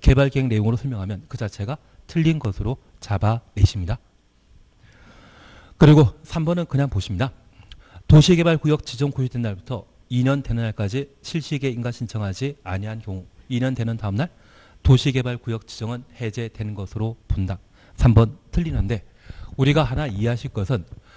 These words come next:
도시개발구역이 지정 고시되면 도시개발구역은 도시 지형 및 지구 단위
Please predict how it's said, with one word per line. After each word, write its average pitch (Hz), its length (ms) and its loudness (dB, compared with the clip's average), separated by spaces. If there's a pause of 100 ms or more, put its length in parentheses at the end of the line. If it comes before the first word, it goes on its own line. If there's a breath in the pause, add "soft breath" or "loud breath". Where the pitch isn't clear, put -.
(320 soft breath)
도시개발구역이 135 1400 4 (240)
지정 123 460 0 (200)
고시되면 104 1120 2 (1000 soft breath)
도시개발구역은 139 1080 2 (380 soft breath)
도시 131 500 4 (140)
지형 104 520 0
및 107 180 2 (2000 soft breath)
지구 135 500 4 (220)
단위 120 460 2